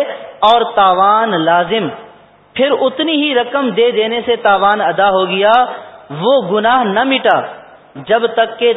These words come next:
توبہ نہ کرے۔ تو اب مسجد کا چندہ کسی کے پاس بطور امانت رکھوایا یا ویسے کسی کے پاس کوئی چیز امانت رکھی ہوئی ہے، تو اس امانت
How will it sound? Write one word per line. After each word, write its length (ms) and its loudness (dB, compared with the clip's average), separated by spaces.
توبہ 340 2
نہ 160 -2
کرے۔ 200 0
تو 80 2
اب 140 2
مسجد 440 -6
کا 100 0
چندہ 300 -2
کسی 240 -8
کے 160 0
پاس 240 2
بطور 280 2
امانت 380 -2
رکھوایا 420 2
یا 240 2
ویسے 460 0
کسی 240 -4
کے 140 -2
پاس 220 2
کوئی 220 -2
چیز 200 -4
امانت 460 -2
رکھی 260 -4
ہوئی 280 0
ہے، 180 2
تو 60 0
اس 220 -2
امانت 500 -2